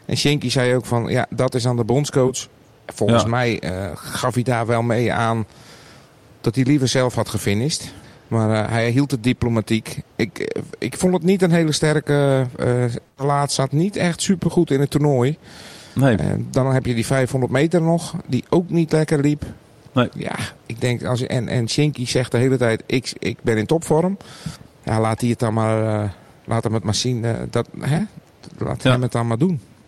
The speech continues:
Speaker 2: Nee, dat is inderdaad, eh, maar, maar, maar, maar, maar Otter zei niet ook van, "Achteraf, eh, had ik dit anders moeten doen."
Speaker 1: Nee, nee, nee, nee, nee. Die trok
Speaker 2: Oké.
Speaker 1: niet het boetekleed aan.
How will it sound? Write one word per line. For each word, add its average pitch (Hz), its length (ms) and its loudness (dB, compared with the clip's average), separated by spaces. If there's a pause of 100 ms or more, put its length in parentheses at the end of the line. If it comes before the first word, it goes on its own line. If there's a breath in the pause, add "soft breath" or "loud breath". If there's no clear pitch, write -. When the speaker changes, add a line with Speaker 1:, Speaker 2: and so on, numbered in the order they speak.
(120)
Speaker 2:
Nee, 110 220 2
dat 92 100 -4
is 110 120 -4
inderdaad, 120 380 2
eh, 113 140 4
maar, 107 160 2
maar, 120 100 4
maar, 120 140 4
maar, 117 140 4 (120)
maar 110 300 4
Otter 123 260 2
zei 113 180 4
niet 117 180 2
ook 110 200 2
van, 113 180 0
"Achteraf, 113 540 0
eh, 107 220 4
had 110 140 2
ik 101 80 0
dit 107 100 2
anders 104 260 2
moeten 92 240 -2
doen." 90 180 0 (800)
Speaker 1:
Nee, 104 320 0 (120)
nee, 80 240 -2
nee, 80 160 -4
nee, 73 200 -8
nee. - 180 -10 (360)
Die 113 140 0
trok 143 220 2
Speaker 2:
Oké. 98 100 -2
Speaker 1:
niet 175 160 4
het 175 160 2
boetekleed 120 500 2
aan. 90 280 -2